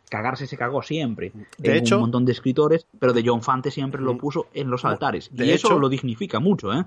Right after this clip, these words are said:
Speaker 2: de
Speaker 1: Porque
Speaker 2: hecho
Speaker 1: le copió el estilo muy mucho. En
Speaker 2: Sí.
Speaker 1: un noventa y cinco por ciento, como diría él.
Speaker 2: <laughs> Sí, no, iba a comentar que de hecho, eh, Buk-, Bukowski personalmente y John Martin, o sea, Bukowski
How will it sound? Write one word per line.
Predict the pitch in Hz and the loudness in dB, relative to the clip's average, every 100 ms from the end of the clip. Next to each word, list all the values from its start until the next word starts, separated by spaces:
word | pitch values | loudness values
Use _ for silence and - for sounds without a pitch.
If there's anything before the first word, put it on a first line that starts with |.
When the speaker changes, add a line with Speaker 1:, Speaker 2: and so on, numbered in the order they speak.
| - 127 | -6 -2
Speaker 2:
de | 123 | 0
Speaker 1:
Porque | 143 | 4
Speaker 2:
hecho | 175 | 6
Speaker 1:
le | 180 | 6
copió | 180 123 139 156 175 185 | 4 4 4 4 4 2
el | 147 | -2
estilo | 117 - 160 196 - - - _ _ _ _ _ _ | -4 -4 -2 -2 -4 -12 -20 _ _ _ _ _ _
muy | 131 131 131 143 180 185 | -4 -2 2 4 6 6
mucho. | 147 127 98 - _ - - | 4 0 -6 -14 _ -14 0
En | 175 | 4
Speaker 2:
Sí. | |
Speaker 1:
un | 196 | 4
noventa | 180 170 | 2 0
y | |
cinco | 170 220 | -2 0
por | 165 - | 0 0
ciento, | 131 101 | -2 -4
como | 101 104 | -8 -6
diría | 101 95 | -2 -2
él. | - | -4
Speaker 2:
<laughs> | - - - - - _ - _ - _ - - - | -8 -4 -4 -2 -4 _ -12 _ -20 _ -14 -14 -6
Sí, | 160 151 | -2 4
no, | 156 107 127 | 4 2 0
iba | 143 | 0
a | |
comentar | 156 147 143 | 2 2 0
que | 117 | -2
de | 113 123 | -2 -4
hecho, | 143 185 190 _ | -4 -8 -10 _
eh, | 123 117 110 107 104 104 104 104 90 - | -8 -6 -6 -6 -8 -8 -8 -10 -14 -14
Buk-, | 117 110 - | -12 -12 -14
Bukowski | 120 117 - 156 160 151 | -8 -4 2 2 2 -4
personalmente | 131 113 120 123 139 120 - 101 - | -4 -4 -2 -2 -2 -6 -8 -14 -12
y | 117 107 | -10 -6
John | 110 123 123 | -2 0 2
Martin, | 135 151 - 175 190 _ _ _ _ _ | 0 0 -4 -8 -8 _ _ _ _ _
o | 120 | -8
sea, | - 120 - | -2 -2 -2
Bukowski | 127 120 147 127 - 104 | -6 2 4 4 -2 -16